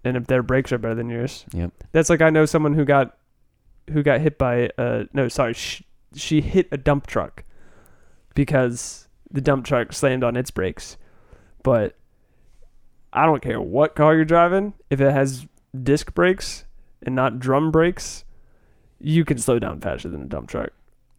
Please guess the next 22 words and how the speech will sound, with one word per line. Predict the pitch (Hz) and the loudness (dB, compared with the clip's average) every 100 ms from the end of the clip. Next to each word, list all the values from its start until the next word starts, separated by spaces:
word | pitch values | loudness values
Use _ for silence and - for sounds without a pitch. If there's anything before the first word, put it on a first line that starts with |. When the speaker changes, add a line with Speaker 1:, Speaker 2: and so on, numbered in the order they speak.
| _ | _
Speaker 2:
Yeah. | 113 101 90 90 92 - - 117 240 247 | -4 0 2 2 0 -2 -2 0 2 4
<laughs> | 196 - - 190 165 160 131 | 4 4 2 -2 -2 -6 -10
Speaker 1:
<laughs> | - | -8
Speaker 2:
For | 147 143 131 | 2 4 4
sure. | - 120 104 95 95 - 392 - _ | 2 2 4 4 2 -2 -12 -14 _
Speaker 1:
Yeah. | - - 220 | -2 2 2
Speaker 2:
Even | 220 220 202 | 2 0 2
if | 180 - | 0 0
you | 160 156 | 2 4
had | 147 127 123 - | 4 2 -2 -8
drum | 107 107 104 98 | 0 2 4 2
brakes, | 82 87 95 - - - | -2 -6 -8 -14 -18 -16
you | - 104 | -6 -4
should | 101 104 90 | -2 -4 -4
still | - 120 104 | -2 2 2
be | 92 90 | 2 0
able | 90 | 0
to | |
stop | 92 - 92 87 | -2 0 0 0
faster | 95 87 90 95 | 0 0 -2 -2
than | 90 | -2
a | 85 | -2